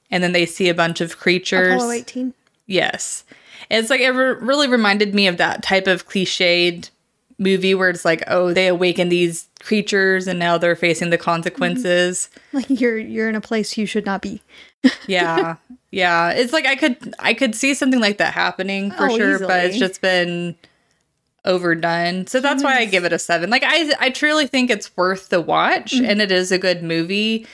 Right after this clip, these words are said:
Speaker 1: And Kristen Stewart, I mean, it's Kristen Stewart. She's, she's awesome with pretty much whatever she does, minus Twilight.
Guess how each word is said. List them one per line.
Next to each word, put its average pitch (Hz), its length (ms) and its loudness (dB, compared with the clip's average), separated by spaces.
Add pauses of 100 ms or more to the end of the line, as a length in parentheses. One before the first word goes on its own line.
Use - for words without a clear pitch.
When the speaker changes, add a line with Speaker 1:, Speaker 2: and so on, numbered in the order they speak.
(180)
Speaker 1:
And 190 160 -2
Kristen 240 320 0
Stewart, 170 600 -2 (240)
I 165 40 -4
mean, 160 380 -8 (220)
it's 240 160 0
Kristen 220 380 0
Stewart. - 400 -6
She's, 190 220 -6 (180)
she's 214 240 -2
awesome - 640 -6 (240)
with 180 220 0 (280)
pretty 226 160 0
much 180 220 -4
whatever 165 320 0
she 165 160 -2
does, 165 320 -2
minus 160 260 -2
Twilight. - 460 -4